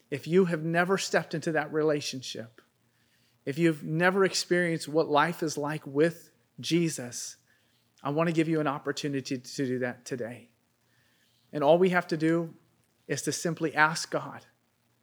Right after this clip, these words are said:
to receive and to believe that God loves you enough that he sent his son to die for you. And if that's where you're at this morning, I want to encourage you to pray a simple prayer in your heart with me.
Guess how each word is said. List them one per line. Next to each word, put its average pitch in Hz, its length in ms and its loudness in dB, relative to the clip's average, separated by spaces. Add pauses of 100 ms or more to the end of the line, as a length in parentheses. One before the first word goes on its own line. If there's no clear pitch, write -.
(360)
to 156 100 -4
receive 185 540 2
and 175 120 0
to 165 100 0
believe 165 600 2
that 160 180 -4
God 151 280 0
loves 170 360 2
you 185 120 0
enough 151 360 -2
that 135 140 -4
he 143 80 -10
sent 160 340 -8
his 143 120 -8
son 139 220 -6
to 127 80 -4
die 120 220 -4
for - 180 -16
you. 120 260 -14 (1160)
And 135 100 0
if 135 80 -2
that's 160 240 4
where 170 100 0
you're 160 120 4
at 156 140 0
this 156 180 -2
morning, 156 300 -2
I 143 40 -2
want 151 140 -2
to 147 40 -2
encourage 180 440 0
you 185 280 0 (180)
to 139 80 -4
pray 139 200 0
a 131 40 -4
simple 180 400 -2
prayer 185 460 0 (480)
in 190 200 4
your 185 140 4
heart 156 520 -4
with 151 240 0
me. 117 240 -8